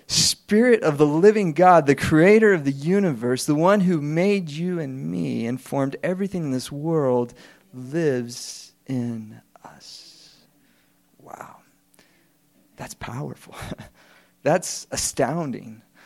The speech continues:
That should make us step back and wonder.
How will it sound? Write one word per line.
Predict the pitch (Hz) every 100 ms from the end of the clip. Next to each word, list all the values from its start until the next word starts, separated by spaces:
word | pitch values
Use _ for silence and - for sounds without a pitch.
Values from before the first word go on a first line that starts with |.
| _ _ _ _ _ _ -
That | 156 -
should | - 160
make | 147 135
us | 123
step | - - 120 -
back | 120 - - _ - _
and | 113 107 107
wonder. | 110 113 101 -